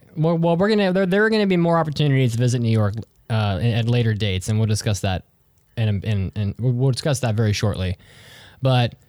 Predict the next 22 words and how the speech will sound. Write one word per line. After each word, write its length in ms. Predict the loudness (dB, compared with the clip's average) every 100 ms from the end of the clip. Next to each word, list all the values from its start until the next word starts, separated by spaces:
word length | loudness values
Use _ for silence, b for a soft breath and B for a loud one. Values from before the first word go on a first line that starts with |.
| b b b b _ _
then, 400 | -2 2 2 2
so 140 | 0 0
the 60 |
triathlon 460 | 0 0 0 0 0
starts 300 | 0 0 0
with 80 | 0
ramen, 500 | 2 2 2 2 2
and 160 | 2
then 120 | 2
we 80 | 2
went 160 | 0 0
to 80 | 0
this, 200 | 0 0
like, 160 | -4
tea 220 | -2 -2
shop 380 | -2 0 -2 -2
to 40 | -4
get 140 | -2
these 140 | 0
milk 260 | 0 0 -2
tea 160 | -4 -2
drinks, 460 | -4 -4 -8 -12